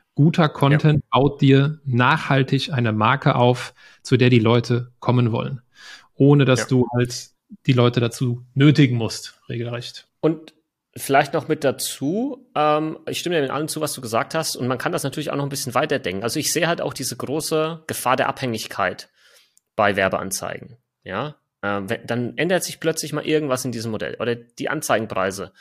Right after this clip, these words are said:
Speaker 2: äh, werden teurer, ähm, oder es ist plötzlich einfach nicht mehr möglich, ja. Äh, keine Ahnung, dein Account wird gesperrt, ja. Gab's alles schon zuhauf. Und plötzlich ist dein komplettes Business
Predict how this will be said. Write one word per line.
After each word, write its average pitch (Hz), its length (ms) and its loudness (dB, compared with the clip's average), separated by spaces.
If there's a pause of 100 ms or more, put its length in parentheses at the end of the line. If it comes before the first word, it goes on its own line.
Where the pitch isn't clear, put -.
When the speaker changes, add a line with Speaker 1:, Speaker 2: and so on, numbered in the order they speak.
(340)
Speaker 2:
äh, 101 280 -4
werden 110 240 0
teurer, 95 500 -4 (100)
ähm, 123 840 0
oder 127 500 2
es - 120 -2
ist 139 140 -8
plötzlich 139 440 -2
einfach 131 220 -2
nicht 135 140 -6
mehr 143 120 4
möglich, 147 560 4
ja. 135 320 -6 (600)
Äh, - 200 -16
keine 170 280 4
Ahnung, 117 140 4
dein 135 140 4
Account 196 360 2
wird 127 160 -2
gesperrt, - 520 -4
ja. 143 180 2
Gab's 175 320 -2
alles 208 320 2
schon 92 240 -4
zuhauf. - 640 -2 (420)
Und 123 120 -6
plötzlich 170 340 0
ist 143 120 -4
dein 139 80 -2
komplettes 160 420 -4
Business - 540 -2